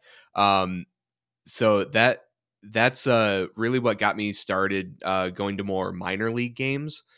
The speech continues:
uh, especially when I lived, uh, in the, I lived in the Quad Cities for a while. Uh, so I went to a lot of Quad City Mallards games,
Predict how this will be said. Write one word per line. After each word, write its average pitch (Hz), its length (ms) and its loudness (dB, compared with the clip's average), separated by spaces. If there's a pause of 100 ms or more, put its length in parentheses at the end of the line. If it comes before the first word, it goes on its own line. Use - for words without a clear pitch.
(380)
uh, 95 340 0
especially 107 480 -2
when 104 160 -2
I 98 80 0
lived, 98 480 -2
uh, 90 380 -2 (460)
in 98 160 -6
the, 90 480 -4 (320)
I 104 40 -6
lived 104 220 -4
in 101 80 -6
the 90 80 -10
Quad 98 280 -2
Cities 95 340 -6
for 98 140 -8
a 92 60 -6
while. 95 480 0 (320)
Uh, 90 280 2
so 92 180 -2
I 95 80 2
went 98 180 -4
to 95 80 -4
a 90 60 0
lot 92 240 -2
of - 80 -8
Quad 95 300 -2
City 92 200 -6
Mallards 95 480 -6
games, 104 460 -4